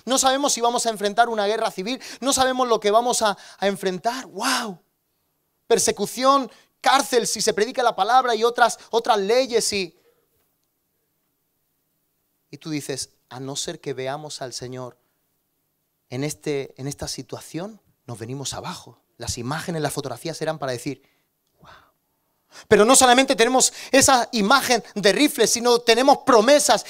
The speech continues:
y tenemos que verlas por la fe y procesarlas y discernirlas y aplicarlas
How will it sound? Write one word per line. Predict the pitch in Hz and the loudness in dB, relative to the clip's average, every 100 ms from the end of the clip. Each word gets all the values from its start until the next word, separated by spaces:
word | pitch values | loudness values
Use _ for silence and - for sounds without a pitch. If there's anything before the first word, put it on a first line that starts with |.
| - | -8
y | 240 | 0
tenemos | 233 262 294 | 2 4 2
que | - 233 | 4 4
verlas | 277 277 240 262 | 4 4 2 2
por | 247 | 4
la | 220 180 | 2 2
fe | 285 277 | 0 0
y | |
procesarlas | - 233 214 - 277 277 220 247 | 2 2 4 4 4 2 0 -2
y | |
discernirlas | 233 233 220 185 285 285 269 - | -6 -4 -2 0 0 2 0 2
y | 254 | 2
aplicarlas | 240 226 214 330 339 285 220 | 2 0 0 4 4 4 0